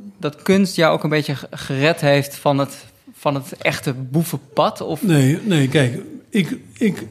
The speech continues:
Speaker 2: misschien wel interessant dit even, dit even, eh, te, uit te leggen.
Speaker 1: Ja,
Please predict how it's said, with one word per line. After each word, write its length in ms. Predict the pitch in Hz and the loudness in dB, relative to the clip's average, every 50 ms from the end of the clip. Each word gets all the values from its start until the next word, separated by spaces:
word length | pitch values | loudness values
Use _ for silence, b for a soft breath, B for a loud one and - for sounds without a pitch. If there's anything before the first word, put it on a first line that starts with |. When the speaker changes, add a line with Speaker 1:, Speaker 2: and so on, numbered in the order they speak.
| - | -12
Speaker 2:
misschien 340 | - - 170 160 - - 190 | -6 -4 -4 -4 -2 0 2
wel 140 | 170 175 175 | 2 2 2
interessant 380 | 226 226 202 165 151 170 165 | 0 0 0 0 2 2 2
dit 120 | 156 156 147 | 2 2 4
even, 420 | 156 151 135 143 147 175 185 170 | 2 2 2 0 -4 -6 -6 -4
dit 120 | 160 160 156 | -4 -2 -2
even, 380 | 156 143 131 151 160 - - - | -2 -2 -2 -6 -8 -10 -12 -16
eh, 160 | - - - - - - - - - - - - - - - - | -18 -18 -18 -18 -18 -18 -18 -18 -18 -20 -20 -20 -20 -20 -20 -14
te, 180 | - 190 202 - - | -12 -10 -10 -10 -8
uit 180 | 190 170 160 | -8 -8 -6
te 60 | - 151 | -4 -4
leggen. 300 | 131 127 123 - 190 196 b b b b | -4 -4 -4 -6 -10 -14 b b b b
Speaker 1:
Ja, 300 | - 143 131 117 107 - | -4 -2 -2 -2 -4 -8